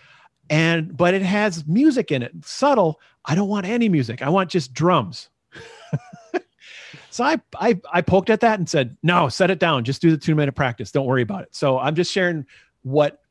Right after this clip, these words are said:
it made me think of doing. So instead, what I did was I picked up my guitar and I just stood on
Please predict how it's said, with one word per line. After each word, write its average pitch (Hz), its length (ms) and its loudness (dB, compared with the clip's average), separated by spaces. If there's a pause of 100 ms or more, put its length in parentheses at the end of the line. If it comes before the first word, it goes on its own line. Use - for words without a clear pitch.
(220)
it 135 220 -2 (640)
made 160 280 2
me 151 80 -2
think 160 240 -4
of 135 100 -6
doing. 113 220 -6
So 139 160 -6
instead, 202 640 0
what 127 160 0
I 120 120 0
did 156 440 0 (260)
was 139 180 2
I 135 100 2
picked 185 260 -4
up 208 100 -4
my 196 120 -4
guitar 120 560 -4 (240)
and 143 120 0
I 143 60 2
just 143 260 -2
stood 165 640 -2 (400)
on 147 480 0